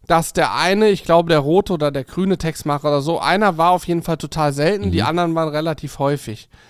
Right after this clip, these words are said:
Speaker 1: Und ich hatte das große Glück, dass ich den seltensten viermal hintereinander gezogen habe.
Speaker 2: Nee.
Speaker 1: Der hatte direkt, der, die sind rausgekommen, der hatte direkt einen Wert von dreißig Euro oder so.
Speaker 2: Nein, laber doch nicht.
Speaker 1: Gegenwert. Ja, klar. Und ich bin dann entsprechend, ich habe Ü-Ei gekauft wie verrückt.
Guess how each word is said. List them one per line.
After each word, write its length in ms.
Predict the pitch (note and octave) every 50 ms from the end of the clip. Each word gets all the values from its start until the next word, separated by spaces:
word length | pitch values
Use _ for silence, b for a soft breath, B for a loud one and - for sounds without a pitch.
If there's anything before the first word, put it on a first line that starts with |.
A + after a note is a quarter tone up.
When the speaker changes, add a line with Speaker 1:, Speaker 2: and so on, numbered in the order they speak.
| b b b b b b b b b b b b b
Speaker 1:
Und 200 | F#3 G3+ G3 A3
ich 160 | A3+ - -
hatte 200 | A3 G#3+ - G#3+
das 200 | F3+ E3+ D#3 -
große 320 | - - F#3+ G#3 - -
Glück, 240 | F3 - F#3 F#3+ -
dass 180 | - D#3+ D3 -
ich 80 | D#3+
den 180 | - D#3 D3 C#3
seltensten 600 | C3 D3+ D#3+ G3+ G#3+ - C#3+ - - - C#3 C#3+
viermal 540 | - - - - G#3 G#3 G3 F#3 F3 E3+ E3
hintereinander 480 | D#3+ D#3 D#3+ D3+ D3+ D3+ D#3 D3+ C#3 A#2
gezogen 420 | A2+ A2 - - B2 A#2+ A#2+ A#2+
habe. 120 | A#2 F2 E2+
Speaker 2:
Nee. 80 | - -
Speaker 1:
Der 220 | C#3+ D3+ D3 D3+
hatte 220 | F3 F#3 - G3+ F#3
direkt, 440 | D#3+ D#3 D3+ D3 E3+ A3 G#3+ - -
der, 140 | F3+ D#3+ D3+
die 140 | C#3+ D#3 D3
sind 120 | D#3 D3+
rausgekommen, 540 | C#3 C#3 F3+ A3 - - - - G3+ G3 F3
der 120 | D#3+ D#3
hatte 160 | D#3+ D#3+ F3+
direkt 280 | D3+ D3+ C#3 D3+ - -
einen 80 | D3+ C#3
Wert 180 | C3+ C#3+ C#3
von 140 | - - B2+
dreißig 400 | - - A2 A#2 A#2 - - -
Euro 160 | G#2+ A#2 A2 G#2+
oder 100 | F#2+ F#2
so. 60 | A2+
Speaker 2:
Nein, 380 | C3+ C#3 C3+ - B3 A#3 G3+
laber 300 | A#2+ B2 A2+ A#2 A2 G#2+
doch 80 | G2+ F#2+
nicht. 80 | - F#3+
Speaker 1:
Gegenwert. 180 | C3 C3 C3
Ja, 160 | C#3+ D#3+ E3
klar. 280 | - - F3+ D#3+ C3+ - B B B B B B B B
Und 200 | B F3 F#3 F3+
ich 140 | G3 E3+ -
bin 180 | - G3 G3+ F#3+
dann 180 | F3 F3 F#3+ G#3+
entsprechend, 640 | G#3+ G3+ - - - D3+ D#3 E3 - A3+ A3+ A#3+ F#3+
ich 160 | E3+ - E3
habe 200 | D#3+ D3+ D#3+ C#3+
Ü-Ei 380 | C3+ C#3+ C#3+ D3 D3+ D#3 D3+ D3+
gekauft 380 | D3+ - - D3 D3+ D3 - -
wie 100 | D#3+ C#3+
verrückt. 420 | - - C3 D3 G3+ B3 - -